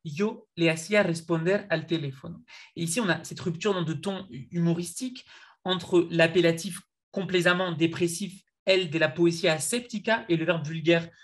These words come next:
follar, qui évidemment ne manque pas de sel et, et veut tout dire. Dernier exemple,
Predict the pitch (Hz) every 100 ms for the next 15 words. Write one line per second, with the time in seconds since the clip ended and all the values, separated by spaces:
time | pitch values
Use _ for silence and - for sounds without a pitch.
0 | _ - 190 160 185 202 - 165 143 151
1 | 165 170 147 143 151 151 143 165 139 -
2 | 180 202 202 - - 165 170 165 170 170
3 | 135 - - - 156 185 190 175 165 196
4 | 262